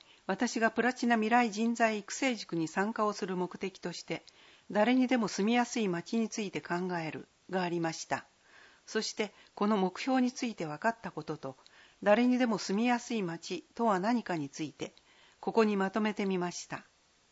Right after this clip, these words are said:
まず、誰にでも住みやすい町にするために必要なのは、自己実現だと思います。自己実現ができる社会は、それぞれの目標や夢などが達成できるので、年齢に関係なく、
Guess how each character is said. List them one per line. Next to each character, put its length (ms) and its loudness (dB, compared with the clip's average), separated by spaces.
ま 180 2
ず、 220 -6
誰 240 4
に 80 4
で 100 4
も 120 0
住 180 0
み 80 4
や 140 2
す 160 -4
い 80 0
町 500 -6
に 100 0
す 140 -4
る 100 -4
た 140 0
め 80 -2
に 160 0
必 240 -8
要 160 2
な 140 0
の 120 -2
は、 140 -8
自 120 -2
己 20 -6
実 300 -4
現 160 2
だ 120 -4
と 100 -6
思 200 -4
い 120 -4
ま 100 -8
す。 180 -16
自 120 -6
己 160 4
実 240 -4
現 140 2
が 80 -2
で 120 -4
き 140 -2
る 60 0
社 180 -6
会 240 -2
は、 180 -8
そ 160 0
れ 100 4
ぞ 120 4
れ 80 0
の 100 2
目 240 -4
標 180 2
や 80 2
夢 220 2
な 160 2
ど 140 -2
が 180 -6
達 180 -4
成 240 2
で 120 -4
き 120 -6
る 100 -4
の 140 -6
で、 160 -10
年 220 4
齢 180 4
に 100 -2
関 240 -4
係 200 -4
な 120 -2
く、 240 -8